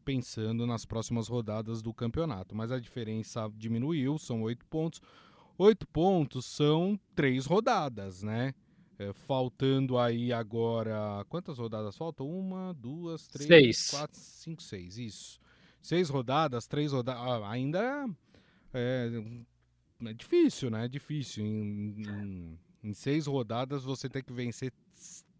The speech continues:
Speaker 1: três e torcer pro seu adversário perder três. Complicado, né? Deixa eu ver os próximos jogos do Palmeiras. Ó, o Palmeiras tem pela frente ainda o Avaí,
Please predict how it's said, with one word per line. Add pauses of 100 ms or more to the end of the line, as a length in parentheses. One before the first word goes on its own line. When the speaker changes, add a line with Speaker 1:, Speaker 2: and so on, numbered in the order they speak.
(140)
Speaker 1:
três (320)
e
torcer
pro
seu
adversário
perder
três. (560)
Complicado,
né?
Deixa
eu
ver
os
próximos
jogos
do
Palmeiras.
Ó,
o
Palmeiras (440)
tem
pela
frente
ainda
o
Avaí,